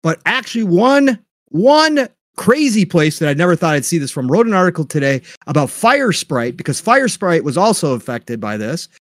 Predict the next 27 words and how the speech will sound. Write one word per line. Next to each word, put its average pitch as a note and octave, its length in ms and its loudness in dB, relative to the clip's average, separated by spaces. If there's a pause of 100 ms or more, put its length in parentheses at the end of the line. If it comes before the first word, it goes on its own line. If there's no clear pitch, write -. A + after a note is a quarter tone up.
(300)
and G#3 320 0
actually G3 240 0
blamed D#3 320 2
Sony. A#2 340 -4
So - 100 -8
we'll D3+ 100 -2
get F3+ 120 -2
to E3 80 -2
that D#3 140 2
a - 20 2
little C#3+ 140 2
bit C#3 100 -2
later. B2+ 300 2
But, C3 320 -6
uh, D3 240 4 (920)
very C#4 200 4
little C#4 220 4
peeps - 480 -2 (120)
about, F3 380 -2
uh, F3 140 0
Sony F3+ 400 -2
and D3 100 0
what's D#3 140 -4
going D#3+ 240 -2
on E3+ 160 -2
over B2 160 -4
there. F#2+ 200 -10